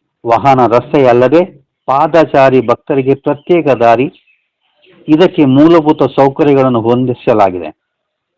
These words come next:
ಈ ಪಾದಚಾರಿ ಭಕ್ತರಿಗೆ ವೆಂಕಟೇಶ್ವರನ ಗರ್ಭಗುಡಿಗೆ ದರ್ಶನ ಸೇವೆಯನ್ನು ಶೀಘ್ರವೇ ದೊರೆಯುವಂತೆ ಕ್ಷೇತ್ರದ ಆಡಳಿತ ಮಂಡಳಿ ಅವಕಾಶ ಮಾಡಿಕೊಟ್ಟಿದೆ.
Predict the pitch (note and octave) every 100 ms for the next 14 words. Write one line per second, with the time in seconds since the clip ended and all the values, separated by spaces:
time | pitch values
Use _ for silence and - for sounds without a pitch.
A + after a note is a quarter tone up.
0 | _ _ _ _ _ A#2+ B2+ A#2+ A2+ A#2
1 | C3 A#2 A#2+ A2+ G#2 A2+ - B2+ B2+ D#3+
2 | _ - C3+ E3 E3+ D3+ C#3+ C#3 C3 A#2
3 | C3+ D3+ C#3+ C3 B2+ C3+ A2 F2 _ _
4 | _ C#3 D3 F3 D3+ - C3+ B2 C3+ A2+
5 | - F3+ F#3+ E3 D3 C3 A#2+ A#2+ C3+ D3+
6 | D#3 G#2 - _ _ - E3 E3 B2+ A#2+
7 | A#2+ D3+ C3+ C3+ A#2 A#2+ C#3 G#2+ - A#2
8 | B2+ C#3+ - G#2 G2+ - G2 E2+